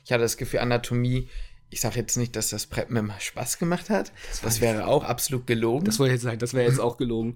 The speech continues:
Speaker 1: Das wäre auch gelogen, aber wenn wir alleine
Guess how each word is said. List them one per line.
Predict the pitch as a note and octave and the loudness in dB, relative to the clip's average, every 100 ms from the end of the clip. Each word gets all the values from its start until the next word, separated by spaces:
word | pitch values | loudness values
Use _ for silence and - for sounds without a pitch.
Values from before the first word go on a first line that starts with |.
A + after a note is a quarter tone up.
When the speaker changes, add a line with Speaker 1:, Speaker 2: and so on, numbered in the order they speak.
| - | -2
Speaker 1:
Das | B2 B2 | 0 2
wäre | G2 | 2
auch | A#2+ | 2
gelogen, | B2+ A#2 B2 E3 D#3+ - | 0 2 2 0 -4 -2
aber | - A#2+ A#2 B2 B2 - _ _ _ _ _ _ | 2 4 4 2 -4 -12 _ _ _ _ _ _
wenn | - A#2+ B2+ | 0 2 6
wir | B2+ A#2+ - | 6 4 4
alleine | A2+ A2+ E3+ B2 G2 | 4 6 4 2 -2